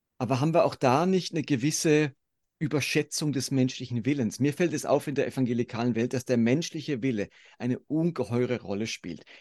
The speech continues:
Entweder zum Heil, also wenn du dich bekehrst, du musst wollen,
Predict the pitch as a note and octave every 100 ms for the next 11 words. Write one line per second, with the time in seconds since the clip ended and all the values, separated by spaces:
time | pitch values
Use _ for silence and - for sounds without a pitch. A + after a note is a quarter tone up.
0 | - _ D3 G#3+ A3 - A2 G#2 C3 G3+
1 | - _ _ _ _ - - C#3+ B2 A#2+
2 | A#2 F#3 C4+ - _ _ _ - C3+ D#3
3 | B2 - D3+ D#3 D3 - - C3 - F#3+
4 | C3+ - E3+ G#3 G#3+ - G#3 A#3 D3 A#2